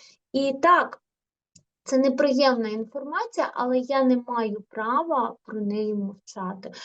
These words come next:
Я мушу про неї говорити. Якби люди мали це розуміння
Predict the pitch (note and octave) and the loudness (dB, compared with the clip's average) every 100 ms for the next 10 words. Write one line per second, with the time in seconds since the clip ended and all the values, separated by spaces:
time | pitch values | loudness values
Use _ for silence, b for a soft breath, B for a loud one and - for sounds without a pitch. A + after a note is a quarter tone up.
0 | B B A3+ A3+ A3 B3 D#4+ F4 - - | B B 4 4 4 2 0 -4 -6 0
1 | G#3 G3 G3 G3 - G#3 A3 G3+ G#3 F#3+ | 2 4 2 0 -4 -2 0 0 -2 -2
2 | F#3+ - F#3+ B B B B _ A#3 B3 | -4 -8 -20 B B B B _ 2 4
3 | - A3 G3+ C4+ B3 F#3+ - _ _ - | 2 -2 2 4 4 2 -4 _ _ -10
4 | G#3+ A#3+ C4 G#3+ A3 G#3 G#3+ A3 G#3 F3+ | -4 0 0 4 2 2 2 2 2 0
5 | F3+ - G#3 F3+ F3+ - G3+ G#3+ D#4+ B4 | -2 -6 -6 -4 -6 -4 -2 0 0 0
6 | F#4 A3 F3+ | 2 2 -2